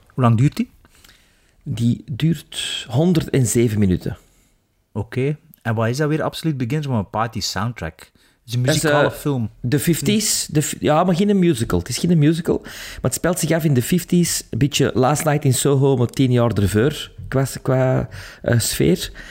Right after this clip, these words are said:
Speaker 1: Met een moordmysterie, of wat?
Speaker 2: Eh, dat weet ik niet.
Speaker 1: Dat
Speaker 2: Ik
Speaker 1: weet
Speaker 2: weet
Speaker 1: je
Speaker 2: dat
Speaker 1: niet.
Speaker 2: David Bowie erin meedoet en, ehm, eh,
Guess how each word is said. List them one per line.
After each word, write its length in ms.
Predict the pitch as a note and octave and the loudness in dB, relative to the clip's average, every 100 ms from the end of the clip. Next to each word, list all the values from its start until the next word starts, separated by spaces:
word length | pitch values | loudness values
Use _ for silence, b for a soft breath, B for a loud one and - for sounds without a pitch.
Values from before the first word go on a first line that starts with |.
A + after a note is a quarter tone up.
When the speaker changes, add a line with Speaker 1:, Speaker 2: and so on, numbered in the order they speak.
| B | B
Speaker 1:
Met 120 | B2+ A#2+ | -4 -2
een 80 | |
moordmysterie, 1000 | A2+ B2+ D#3 D3+ B2+ A2+ - G2+ G2+ - - | 0 0 -2 -4 -4 -4 -4 -6 -8 -8 -14
of 120 | A2+ | -6
wat? 200 | A#2 A2+ _ _ _ _ _ _ _ _ _ _ _ | -6 -6 _ _ _ _ _ _ _ _ _ _ _
Speaker 2:
Eh, 240 | B2+ A2+ G#2 - _ - | 0 2 2 0 _ -4
dat 160 | A2 | -2
weet 200 | F#2 F2+ | 0 0
ik 120 | - - | -2 -4
niet. 220 | G2 - _ - | -4 -4 _ -4
Speaker 1:
Dat 100 | G#2+ | -2
Speaker 2:
Ik 60 | |
Speaker 1:
weet 100 | G#2 | 0
Speaker 2:
weet 160 | B2+ A2 | 0 -2
Speaker 1:
je 60 | |
Speaker 2:
dat 100 | B2 | -2
Speaker 1:
niet. 80 | B2+ | 2
Speaker 2:
David 200 | B2 A2+ | 2 2
Bowie 320 | G2 A2 C3+ C3+ | 2 2 4 2
erin 180 | C3+ C3+ | 2 2
meedoet 440 | C#3 C#3+ C#3+ C#3 - | 2 2 2 2 0
en, 340 | A2 G#2+ G#2 - | 0 2 0 0
ehm, 580 | G#2 G#2+ G2 G2 F#2 F#2 B B B B B - | 2 4 4 4 2 -4 B B B B B -6
eh, 340 | - F#2 F#2 | 0 2 2